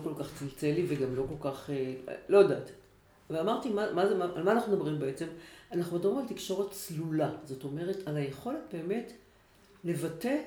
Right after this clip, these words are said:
בצורה הכי נקייה את מה שאני רוצה לומר, את מי שאני, את איפה שאני נמצאת. אה, להקשיב בצורה הכי נקייה לשני.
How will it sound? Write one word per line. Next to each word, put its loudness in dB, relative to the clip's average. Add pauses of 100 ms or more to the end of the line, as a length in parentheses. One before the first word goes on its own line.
בצורה -4
הכי -4
נקייה -2
את -10
מה -2
שאני -2 (540)
רוצה 0
לומר, 0 (360)
את -6
מי 4
שאני, 0
את -10
איפה -2
שאני -4
נמצאת. -8 (1080)
אה, 0 (300)
להקשיב 2
בצורה 0
הכי -6
נקייה -2
לשני. -4